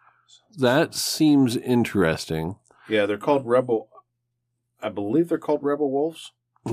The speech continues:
Speaker 1: Rebel Wolves?
Speaker 2: Yeah.
Speaker 1: Of course it, of course it would be. Um,
Speaker 2: But it's a lot of studio veterans from C D Projekt Red, which must be an actual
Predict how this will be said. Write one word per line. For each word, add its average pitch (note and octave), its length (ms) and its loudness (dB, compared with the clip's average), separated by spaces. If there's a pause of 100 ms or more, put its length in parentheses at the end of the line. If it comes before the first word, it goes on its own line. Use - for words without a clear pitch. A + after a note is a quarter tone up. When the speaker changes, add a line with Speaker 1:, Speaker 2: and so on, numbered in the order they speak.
(400)
Speaker 1:
Rebel F2+ 400 -2
Wolves? F#2 540 0 (240)
Speaker 2:
Yeah. G#2+ 320 0
Speaker 1:
Of - 120 -12
course E2+ 300 -4
it, - 60 -12 (260)
of - 80 -20
course - 240 -2
it C2+ 80 -6
would - 180 -8
be. A#1 240 -6 (500)
Um, A#2 680 4
Speaker 2:
But B2 120 0
it's A#2+ 100 -6
a C3 60 2
lot B2+ 260 4
of B2+ 120 0
studio B2 420 0
veterans G#2+ 460 -2
from G2+ 160 -14
C - 120 -6
D G#2 100 0
Projekt F#2+ 380 -4
Red, G2 260 -2
which F#2+ 220 -10
must A#2+ 320 -4
be C#3+ 100 2
an G#2+ 80 -2
actual G2+ 380 -4